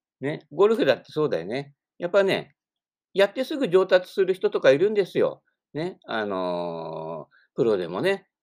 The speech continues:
あとあのー、なんか、さく-、佐久間さんなんか、二回目か三回目でもう七十代出たなんて言ってね、そんな人とは一緒には、ね、ゴルフできないわけですよ。まあ、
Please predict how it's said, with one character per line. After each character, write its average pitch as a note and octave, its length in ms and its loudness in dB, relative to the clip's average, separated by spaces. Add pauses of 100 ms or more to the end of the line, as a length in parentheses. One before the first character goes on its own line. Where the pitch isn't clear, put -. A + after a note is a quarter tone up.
(140)
あ - 140 -14
と G2 160 2
あ F#2 100 0
の E2+ 520 -8
ー、 - 20 -10
な A#2 120 -4
ん F2 40 -8
か、 G2+ 140 -6
さ - 160 -6
く-、 - 120 -14
佐 D#3 160 -4
久 F3 60 -6
間 D#3+ 140 -2
さ A2 120 -2
ん F#2 60 -6
な E2 100 -6
ん D#2 80 -14
か、 D2+ 240 -6 (220)
二 C3+ 140 -8
回 F#3+ 160 2
目 A3+ 80 -8
か G#3 100 -2
三 A#2 160 -4
回 C3+ 160 2
目 C3+ 80 2
で G2+ 80 0
も F#2 100 -6
う - 20 -6
七 G#2+ 280 -2
十 C#3 160 -4
代 F#2+ 140 2
出 G2+ 120 -2
た A2 140 2
な D#2 140 -6
ん - 40 -16
て - 100 -20
言 - 40 -20
っ - 20 -20
て F#2 120 -8
ね、 A2 180 -8 (180)
そ C#3+ 180 -8
ん G#3+ 120 -6
な B3 100 -8
人 B3 200 -4
と - 80 0
は E2+ 80 2
一 F2 100 -8
緒 - 180 0
に G#3+ 140 0
は、 C3+ 200 -4 (160)
ね、 C#3+ 140 -4
ゴ E3 160 -2
ル F#3+ 80 -4
フ - 60 -4
で E2+ 160 -8
き F3+ 80 -4
な C#4 100 -6
い C4 60 -6
わ G3 100 -2
け D3+ 80 -2
で G#2+ 120 -6
す - 140 -12
よ。 D2 180 -10 (120)
ま F#2+ 100 -8
あ、 F#2 40 -6